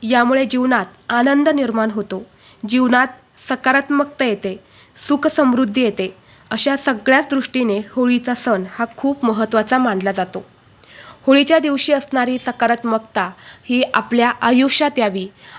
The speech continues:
आपल्या मुलांच्या आयुष्यात यावी, यासाठी काही प्रभावी उपाय जे आहेत तर ते केले जातात. आणि म्हणूनच आज या व्हिडिओमध्ये मी तुम्हाला मुलांसाठी एक उपाय सांगणार आहेत. या होळीच्या दिवशी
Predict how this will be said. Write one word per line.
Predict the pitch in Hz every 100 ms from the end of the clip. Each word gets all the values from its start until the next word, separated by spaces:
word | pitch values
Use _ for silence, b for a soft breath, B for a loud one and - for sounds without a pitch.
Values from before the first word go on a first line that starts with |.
| -
आपल्या | 226 254 269
मुलांच्या | 262 262 262 269 302
आयुष्यात | 285 233 240 247 269 233
यावी, | 214 196 196 B B B 220
यासाठी | 240 254 254 277
काही | 269 254 214 240
प्रभावी | 226 220 240 240 240
उपाय | 233 226 220 214
जे | 214
आहेत | 202 196 175
तर | 196 196
ते | 233
केले | 226 208 196
जातात. | 185 185 185 180 - B B B B -
आणि | 240 277
म्हणूनच | 277 269 269 -
आज | 233 233
या | 262
व्हिडिओमध्ये | 254 233 254 262 240 269
मी | 262 262
तुम्हाला | 233 220 233 214 185 B B B 233
मुलांसाठी | 240 247 262 277 269 269 269 -
एक | 233 233
उपाय | 233 214 226 247
सांगणार | 269 226 220
आहेत. | 208 202 220 - B B B 226
या | 247 247
होळीच्या | 262 262 277 285 285
दिवशी | 247 233 - 214